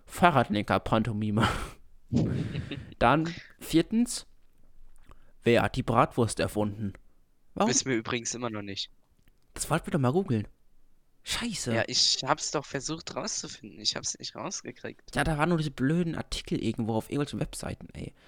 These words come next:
Speaker 1: Wieso gibt's keinen Wikipedia-Eintrag dazu, wer die scheiß Bratwurst erfunden hat? Das ist Kulturgut.
Speaker 2: <laughs>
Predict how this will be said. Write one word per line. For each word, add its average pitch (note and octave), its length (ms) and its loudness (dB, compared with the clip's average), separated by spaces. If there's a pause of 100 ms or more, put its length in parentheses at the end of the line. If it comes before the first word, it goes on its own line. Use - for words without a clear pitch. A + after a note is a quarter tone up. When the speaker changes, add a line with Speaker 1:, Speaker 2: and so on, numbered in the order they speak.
(200)
Speaker 1:
Wieso G3 220 0
gibt's - 240 -2
keinen G3+ 300 4
Wikipedia-Eintrag C3+ 800 2
dazu, C#3 260 0
wer B2+ 100 2
die F#3 120 0
scheiß D#3+ 300 2
Bratwurst B2+ 600 2
erfunden A2+ 460 0
hat? G2+ 160 -2
Das C3+ 100 -2
ist E3+ 140 -2
Kulturgut. C#3+ 640 4 (960)
Speaker 2:
<laughs> - 480 -4